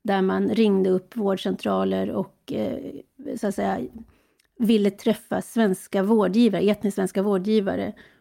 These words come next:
och där man då implicit kunde förstå att det handlar väl om att man kan göra sig förstådd i mötet. Det var det som önskemålet gällde. Eh, och det är ju, för det blir ju också förlängningen en fråga. Vi har ju en situation idag där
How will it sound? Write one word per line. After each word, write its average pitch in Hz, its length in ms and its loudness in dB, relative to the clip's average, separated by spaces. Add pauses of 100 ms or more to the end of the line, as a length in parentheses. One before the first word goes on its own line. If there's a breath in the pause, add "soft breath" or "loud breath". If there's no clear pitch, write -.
(140 soft breath)
och - 300 -8
där 196 320 0
man 190 180 0
då 190 280 2 (280)
implicit 220 480 2
kunde 190 220 0
förstå 190 240 -4
att 190 100 -4
det 208 60 -2
handlar 190 320 2
väl 190 140 0
om 185 120 -2
att 190 120 -6
man 196 120 -4
kan 196 160 0
göra 190 160 0
sig 214 140 -6
förstådd 226 340 2
i 185 40 2
mötet. 180 360 -4
Det 190 60 -8
var 196 60 -2
det 202 200 4
som 185 180 -2
önskemålet 185 560 -4 (240)
gällde. 202 460 -2 (1160 soft breath)
Eh, 214 260 4 (280 loud breath)
och 233 100 6
det 220 80 6
är 240 140 6
ju, 262 200 4
för 247 100 2
det 233 120 6
blir 233 140 6
ju 254 80 6
också 220 280 2
förlängningen 254 520 6
en 208 80 4
fråga. 196 580 2
Vi 220 100 2
har 233 260 4
ju 240 120 6
en 208 100 4
situation 196 720 2
idag 220 480 2
där 185 380 0